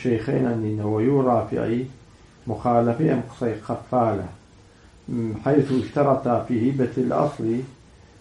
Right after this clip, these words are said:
تولي الطرفين بإيجاب وقبول، آه، وقبول. ئەوان ئەڵێن لە هیبەی ئەسڵا بۆ فەرع،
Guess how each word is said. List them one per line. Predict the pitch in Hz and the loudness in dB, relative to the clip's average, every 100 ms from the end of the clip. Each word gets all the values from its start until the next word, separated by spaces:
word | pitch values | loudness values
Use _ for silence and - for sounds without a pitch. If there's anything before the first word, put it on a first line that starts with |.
| - | -8
تولي | 120 120 139 135 117 | 2 4 6 4 0
الطرفين | - 117 113 - 143 131 107 | 0 0 0 -2 0 0 0
بإيجاب | 117 110 95 131 123 113 104 104 | -2 -2 2 4 4 2 -2 -4
وقبول، | - 120 110 127 127 110 101 90 90 - - - - - 113 | -4 -4 0 2 2 0 -4 -8 -14 -20 -20 -20 -20 -16 -6
آه، | 107 104 101 98 107 - 120 | -2 -2 -2 -4 -8 -8 -4
وقبول. | 110 - 120 135 139 104 82 - - - - - - | -4 -4 0 2 2 2 -4 -12 -20 -20 -20 -20 0
ئەوان | 131 139 131 | 4 6 4
ئەڵێن | 123 135 135 127 | 4 4 4 4
لە | 117 | 4
هیبەی | 120 120 143 160 | 2 4 4 6
ئەسڵا | - 160 139 120 110 | 6 2 4 6 6
بۆ | 110 104 - | 4 2 2
فەرع، | 110 110 | 4 4